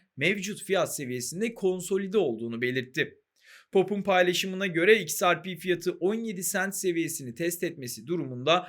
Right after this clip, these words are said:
yükseliş fitili ateşlenebilir. Kripto varlığın şu anda otuz dokuz sent seviyesinden işlem gördüğünü göz önünde bulundurursak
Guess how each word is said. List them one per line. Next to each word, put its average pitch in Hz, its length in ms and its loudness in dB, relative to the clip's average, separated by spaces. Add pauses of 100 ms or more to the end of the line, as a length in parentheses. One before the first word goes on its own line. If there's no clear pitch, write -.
(220)
yükseliş 165 560 -4
fitili 196 520 -4
ateşlenebilir. 165 880 0 (480)
Kripto 196 380 0
varlığın 202 380 6
şu 220 200 2
anda 202 240 2
otuz 185 320 -2
dokuz 185 300 -2
sent 196 260 0
seviyesinden 151 600 -4
işlem 160 360 -2
gördüğünü 120 400 -2
göz 151 240 2
önünde 120 340 -4
bulundurursak 139 920 -2